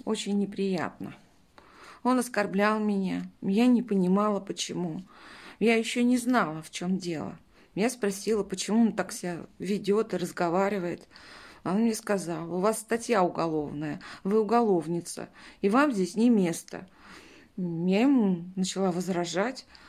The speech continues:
на что он мне в грубой форме сказал, что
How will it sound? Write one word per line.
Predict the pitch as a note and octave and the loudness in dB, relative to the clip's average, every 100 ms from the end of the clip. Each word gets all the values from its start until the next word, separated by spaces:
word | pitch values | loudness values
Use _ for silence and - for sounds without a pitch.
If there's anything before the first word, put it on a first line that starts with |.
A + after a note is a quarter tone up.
| - - - | -20 -20 -4
на | F#3 F#3 | 0 0
что | - B3 | 0 2
он | A#3+ G3+ F#3 - - - - - _ _ | 2 2 0 -6 -12 -12 -14 -20 _ _
мне | F#3+ G3 F#3+ F#3 | 2 4 4 2
в | F3+ | 2
грубой | A3+ B3 G3 G3 | 0 2 2 0
форме | - A3+ B3 G#3 | 4 4 4 0
сказал, | F#3 - G3 F3 E3 E3 F3+ - - - - - _ - | -4 -4 -4 -2 -4 -4 -8 -20 -20 -20 -20 -20 _ -16
что | - - F#3+ F#3 F3 | -16 -2 0 0 -2